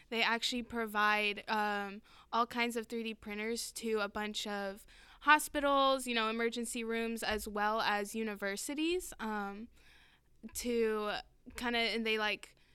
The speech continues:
encourage, um, the use of three D printing, and they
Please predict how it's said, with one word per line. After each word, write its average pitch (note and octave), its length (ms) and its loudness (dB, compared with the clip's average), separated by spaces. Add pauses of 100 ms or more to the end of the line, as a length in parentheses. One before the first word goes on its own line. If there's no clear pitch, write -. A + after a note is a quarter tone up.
(280)
encourage, B3 1080 0
um, G3+ 360 -4
the G#3 80 0
use G#3 280 -4
of G#3 360 -2
three A3+ 160 0
D A3 120 2
printing, G#3 540 -2
and F#3+ 160 -4 (380)
they G3+ 320 0